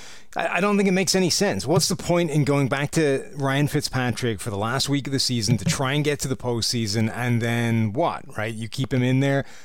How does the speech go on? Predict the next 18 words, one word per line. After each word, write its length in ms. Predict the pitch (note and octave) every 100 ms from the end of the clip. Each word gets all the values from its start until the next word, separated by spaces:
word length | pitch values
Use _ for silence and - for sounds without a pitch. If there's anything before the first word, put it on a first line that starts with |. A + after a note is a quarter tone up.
| -
for 140 | - B2+
the 100 | A2+
playoffs, 680 | - F#3 F#3+ F#3 E3 - - - - -
you 80 | C3
maybe 220 | B2+ C3
make 200 | C3 D3+
it 60 | D3+
a 60 |
game, 500 | A2+ F3 F#3+ F#3+ F3+
you 160 | D#3+ C#3+
then 240 | C3 C3
lose 240 | B2 C#3+ C3
to 80 | A2
the 100 | A2+
Chiefs. 520 | - A3 G#3 G2+ E3
You 80 | G#3
know, 100 | A2+
the, 340 | E3 - -